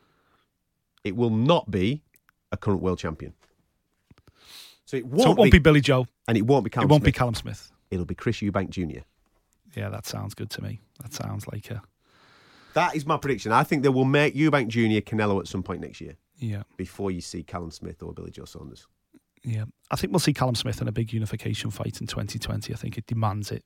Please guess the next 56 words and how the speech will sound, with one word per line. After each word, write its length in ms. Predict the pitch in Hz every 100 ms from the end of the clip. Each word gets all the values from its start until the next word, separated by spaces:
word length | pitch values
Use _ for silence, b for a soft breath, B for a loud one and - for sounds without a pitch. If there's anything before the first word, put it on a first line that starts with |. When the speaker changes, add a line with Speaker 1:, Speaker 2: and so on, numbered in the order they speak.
| _
Speaker 2:
I 40 | -
Speaker 1:
Probably 380 | 151 147 127 123
a 40 |
Speaker 2:
think 100 | 107
he'll 160 | 113 98
go 60 |
Speaker 1:
Benavidez. 600 | 104 113 107 117 123 - - -
Speaker 2:
Yeah, 180 | 120 -
he'll, 180 | 139 127 117
he'll 260 | 135 123 127
end 160 | 127 123
up 80 | -
going 200 | 113 110
to 100 | 113
the 80 | 107
U 140 | 107
S 300 | 104 - - -
and 100 | 117
the 40 | 110
fight 240 | 117 -
will 80 | 107
happen 340 | - - 113
over 160 | 107 107
there. 320 | 107 110 120 -
And 80 | 127
you 60 |
could 180 | - 135
see 320 | - 139 131 -
another 240 | 135 131
world 240 | 120 123 120
title 220 | 131 -
fight 280 | 123 135 123
going 200 | 127 123
to 80 | 120
that 120 | 127
Smith 220 | - 131 -
family 340 | 120 135 156
as 100 | 139
well, 140 | 131
because 300 | 143 147 120
I 20 | 117
think 220 | 127 - B B B B B B -
Liam 240 | 127 127
Smith, 440 | 120 - 135 - _ _ _
um, 380 | 117 113 110 - _ _
kept 280 | - 123 -
his 340 | 120 113 - -
campaign 500 | - 120 120 120 120
for 140 | 123
the 40 |
world 220 | 117 117 113
title 220 | - 120
fight 280 | - 120 -
back 200 | 117 123
on 100 | 117
track 240 | -